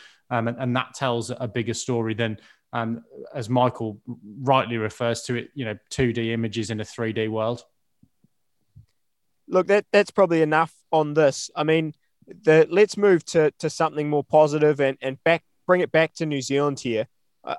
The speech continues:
Speaker 2: I guess looking towards the World Test Championship final, I mean, we've talked about what a,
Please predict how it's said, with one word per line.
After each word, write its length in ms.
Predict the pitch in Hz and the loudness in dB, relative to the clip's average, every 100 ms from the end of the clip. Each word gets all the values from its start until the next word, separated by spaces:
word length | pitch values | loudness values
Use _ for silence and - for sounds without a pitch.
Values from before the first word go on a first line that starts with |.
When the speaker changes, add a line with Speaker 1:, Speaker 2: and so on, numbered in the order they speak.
| 156 | -4
Speaker 2:
I 40 | |
guess 320 | 160 190 - | 0 0 0
looking 300 | 185 180 170 | -2 -2 -2
towards 600 | 156 156 156 165 165 - | -4 -2 2 2 2 -2
the 100 | - | -4
World 280 | 151 156 147 | 2 2 2
Test 200 | 151 135 | -2 -6
Championship 460 | - 151 143 151 - | -4 -4 -4 -6 -6
final, 500 | - 160 160 160 156 _ _ _ | 0 2 2 0 -2 _ _ _
I 40 | 143 | -2
mean, 120 | 147 | 0
we've 120 | 143 | 0
talked 280 | - 170 156 | 0 0 2
about 220 | 147 139 | 2 2
what 180 | 151 147 | 4 4
a, 140 | 143 | 4